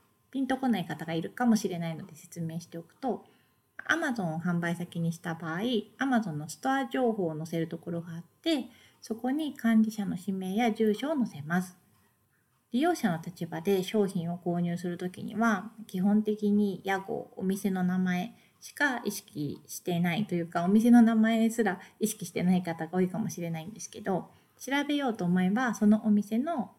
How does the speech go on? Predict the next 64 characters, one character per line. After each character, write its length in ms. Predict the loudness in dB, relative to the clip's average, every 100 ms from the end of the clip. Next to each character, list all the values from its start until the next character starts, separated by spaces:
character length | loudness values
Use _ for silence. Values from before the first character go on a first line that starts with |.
| _
ま 80 | -4
あ、 0 |
住 240 | 4 4 4
所 140 | -2
や 340 | -2 -2 -4 -4
管 140 | -2
理 60 | -2
者 140 | -4
の 80 | -10
氏 120 | -10
名 140 | -6 -2
が 80 |
わ 80 | -2
か 80 | -4
り 100 | -12
ま 160 | -14 -16
す。 160 | -18 _ _ _ _ _ _
メ 80 | 0
ル 80 | 2
カ 100 | 0
リ 100 | 0
で 80 | -2
販 200 | 0 0
売 160 | 0
す 100 | -2
る 80 | -6
場 160 | -4 -2
合 160 | -4
は、 280 | -2 -4 -6
匿 240 | -12 -8 -6
名 240 | -4 0
配 200 | 0 0
送 140 | -4
を 60 | -6
使 200 | -6 -10
っ 80 | -6
て 60 |
い 60 | -6
る 80 | -6
限 260 | -6 -8
り、 320 | 0 0 0 -6
メ 100 | -4
ル 100 | -2
カ 140 | -2
リ 120 | 2 6
の 200 | 6 6
利 120 | 2
用 160 | 0
者 140 | -4 -10
や 140 | -12 -6
購 120 | -2
入 240 | 0 0 -2
者 360 | -6 -6 -8 -12 _ _ -4
に 160 | -2
住 160 | 2 2
所 140 | 0
が 80 | -6
知 120 | -6
ら 120 | -4
れ 100 | -2
る 80 | -4
こ 140 | -6 -6
と 120 | -4
は 120 | -4